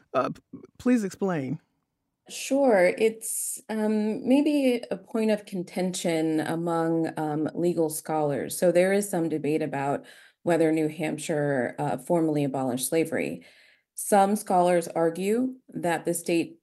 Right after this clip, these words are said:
Speaker 2: did abolish slavery in eighteen fifty-seven. There was a law, um, essentially granting citizenship, um, to, uh, people of color.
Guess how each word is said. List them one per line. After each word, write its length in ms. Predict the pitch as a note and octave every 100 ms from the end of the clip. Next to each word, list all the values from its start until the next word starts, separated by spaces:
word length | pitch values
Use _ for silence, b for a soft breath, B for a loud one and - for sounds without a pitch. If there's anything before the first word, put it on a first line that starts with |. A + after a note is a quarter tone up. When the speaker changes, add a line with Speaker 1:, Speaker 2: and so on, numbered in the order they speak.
| -
Speaker 2:
did 180 | G#3 A3+
abolish 500 | B3 E3+ D3+ D#3 D3+
slavery 800 | - D#3 D3+ D#3 D#3 D3+ D3+ -
in 400 | D#3+ D3+ D3+ -
eighteen 480 | F3 D#3+ - E3+ D#3+ D#3+
fifty-seven. 880 | D#3 D#3 D3+ - F#3+ F#3+ F#3 F#3 B B B B
There 280 | - E3 E3
was 140 | D#3 D3+
a 60 |
law, 680 | D#3 D#3+ F3+ F3 E3+ E3+ - -
um, 440 | D3+ D3 C#3+ - -
essentially 500 | D3+ D#3+ D#3 E3 D#3
granting 580 | D#3 D#3 D#3 D#3 D#3
citizenship, 1040 | D3+ E3 D#3 D3+ D3 C#3+ - D3+ C3 - -
um, 420 | D#3 D3 C#3 C#3+ C#3+
to, 680 | - E3 D3+ C#3+ C#3 C#3+ - -
uh, 140 | D3
people 340 | D3 E3 - C3
of 140 | B2+
color. 580 | - B3 F3 F2+ E2+